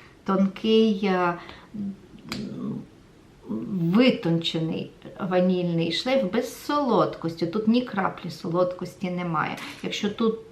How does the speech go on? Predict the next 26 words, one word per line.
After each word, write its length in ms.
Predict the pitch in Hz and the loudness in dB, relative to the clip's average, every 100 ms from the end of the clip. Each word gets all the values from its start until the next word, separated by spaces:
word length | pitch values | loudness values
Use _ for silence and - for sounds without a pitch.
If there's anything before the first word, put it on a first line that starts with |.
| - | -10
є 320 | 180 175 262 | -6 -2 2
натяк 420 | 415 262 - 180 - | 2 2 0 -4 -6
так 160 | 185 | -6
на 100 | 180 | -6
солодкість, 500 | - 180 170 165 - | -4 -2 -2 -4 2
тут 300 | 156 202 196 | 4 4 0
геть 300 | 190 175 - | 0 0 0
нема, 380 | 165 160 - - - - - - - | -2 2 2 0 -10 -14 -14 -16 -6
а, 360 | 180 175 165 160 - - - - - | -2 0 0 -4 -8 -18 -10 -8 2
то 140 | 240 | 4
обирайте 540 | 262 190 185 202 202 | 4 2 0 0 -2
його. 300 | 190 185 165 - | -2 -2 -2 2
Але 580 | 220 277 359 339 330 320 | 6 8 10 10 10 8
не 140 | 214 | 4
кожен 420 | - 226 269 269 | 2 0 2 4
носій 600 | 226 208 - 214 226 - - - - | 2 0 -2 -2 0 -2 -8 -16 -20
цю 680 | - 202 214 233 220 202 - | -6 0 2 2 4 2 2
ось, 400 | 185 175 - 185 | -2 -4 -6 -2
а, 300 | 180 175 175 - - | 2 2 0 -4 -10
цю 120 | - | -10
строгість, 920 | - - - 185 247 254 208 - - | -10 -8 2 6 6 4 0 -4 -16
цю 200 | - 208 | -6 -4
таку 680 | 190 180 170 - 202 202 190 - - - - - - - - - - - - - - - | -4 -6 -8 -2 2 2 0 -6 -18 -20 -20 -20 -20 -20 -20 -20 -20 -20 -20 -20 -16 4
насичену 760 | 196 208 - 302 262 269 262 | 6 6 4 2 4 6 6
глиб-, 760 | 247 269 214 202 220 208 226 214 | 8 6 2 0 4 6 6 6
глибину, 960 | 208 220 196 214 214 226 320 330 233 | 6 6 6 8 10 10 10 8 6